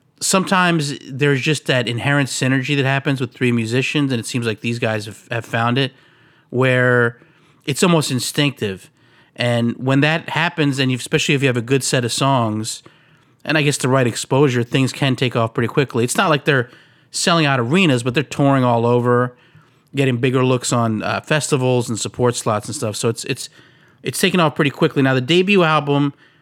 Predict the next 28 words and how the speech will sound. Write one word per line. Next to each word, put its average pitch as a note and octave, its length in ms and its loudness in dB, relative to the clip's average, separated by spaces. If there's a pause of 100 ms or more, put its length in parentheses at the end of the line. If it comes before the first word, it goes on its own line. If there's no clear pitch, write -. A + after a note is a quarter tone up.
(280)
dropped C#3 300 -2
in C3 80 0
summer C#3 340 2
of A#2+ 100 2
twenty B2+ 280 0
twenty-two, A#2+ 520 -2
last A#2+ 280 -2
summer, G#2+ 380 -4 (440)
and B2+ 100 -2
it B2 40 2
was B2 120 0
co-produced D3 500 2
by B2 160 2
Gabriel C3 400 2
Roth, C3 360 0
who's A#2 200 -2
the A2 60 -6
co-founder A#2+ 640 0
of G#2+ 180 -4 (120)
Daptone A#2 400 -2
Records. A2 480 -4 (640)
Received F3 320 0
a D3+ 40 4
great D#3+ 220 2
deal D#3 120 2
of C#3 80 -2
critical D3 380 2
acclaim, D#3+ 520 2